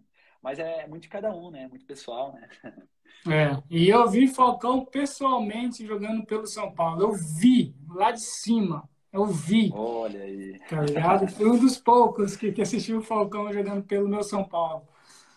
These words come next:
Speaker 1: Ah,
Speaker 2: É.
Speaker 1: legal.
Speaker 2: Mas
Speaker 1: Ah, o
Speaker 2: pronto.
Speaker 1: Manuel Tobias no Grêmio, ó, tão falando ali também, ó.
Speaker 2: É,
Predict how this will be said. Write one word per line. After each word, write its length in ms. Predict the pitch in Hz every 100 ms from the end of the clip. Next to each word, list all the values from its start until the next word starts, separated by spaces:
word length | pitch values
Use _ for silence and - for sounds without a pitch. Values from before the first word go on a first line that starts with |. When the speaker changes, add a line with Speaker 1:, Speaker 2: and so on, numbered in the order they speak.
| _ _ - _ -
Speaker 1:
Ah, 220 | - 156
Speaker 2:
É. 60 | 175
Speaker 1:
legal. 460 | - 196 185 - - _ -
Speaker 2:
Mas 300 | 156 190 196
Speaker 1:
Ah, 40 | 156
o 20 |
Speaker 2:
pronto. 40 |
Speaker 1:
Manuel 200 | 151 151
Tobias 380 | - 135 135 156
no 100 | 147
Grêmio, 360 | 127 131 151 127
ó, 60 | 113
tão 140 | 127
falando 400 | - 117 110 123
ali 120 | 113 113
também, 420 | 113 107 123 135
ó. 60 |
Speaker 2:
É, 400 | 190 196 214 196